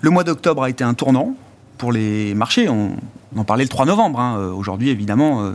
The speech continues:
tout le monde a compris qu'il y a eu un tournant, euh, au mois d'octobre. Et la conviction que vous partagiez à l'idée, à, à, à l'époque, c'était l'idée que,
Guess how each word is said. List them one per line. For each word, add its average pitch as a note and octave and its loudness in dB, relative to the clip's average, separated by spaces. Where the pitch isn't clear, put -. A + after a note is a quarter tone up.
tout A#2+ -2
le A#2+ 6
monde B2+ 4
a G#2 0
compris B2+ -4
qu'il A#2 -4
y - 0
a - 0
eu G#2+ -2
un - -8
tournant, C#3 4
euh, G#2+ 2
au - -4
mois A#2+ 4
d'octobre. E3 2
Et D#3+ 2
la F3 2
conviction D#3+ 0
que C#3 2
vous A#2+ -2
partagiez A2+ -2
à G#2 -2
l'idée, A2+ 0
à, A#2+ 2
à, A2+ -2
à A2+ -4
l'époque, A#2 -2
c'était D3+ 0
l'idée C#3 2
que, C3 0